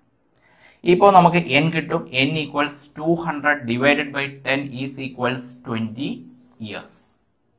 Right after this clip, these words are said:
Okay, അപ്പോൾ ഇത്തരം കേസിലെല്ലാം ആർ n equals n minus one into hundred നിങ്ങൾ ഉപയോഗിക്കുക. പത്തിരട്ടി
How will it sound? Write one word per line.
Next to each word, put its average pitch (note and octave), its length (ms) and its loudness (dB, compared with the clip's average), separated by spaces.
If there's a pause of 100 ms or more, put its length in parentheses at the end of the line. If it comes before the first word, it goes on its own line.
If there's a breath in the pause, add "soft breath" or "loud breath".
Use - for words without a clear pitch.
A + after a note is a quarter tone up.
(160)
Okay, E3+ 160 -4 (600 loud breath)
അപ്പോൾ E3+ 160 4
ഇത്തരം A3 300 8
കേസിലെല്ലാം D3 580 2 (240)
ആർ B2 180 10
n C3 140 0
equals D#3 280 -4 (160)
n - 20 -4 (100)
minus B2 260 -2 (140)
one A#2+ 140 2
into B2 140 -4 (100)
hundred G2+ 380 -2
നിങ്ങൾ A2+ 220 -6
ഉപയോഗിക്കുക. A#2 400 0 (840 soft breath)
പത്തിരട്ടി G3 440 6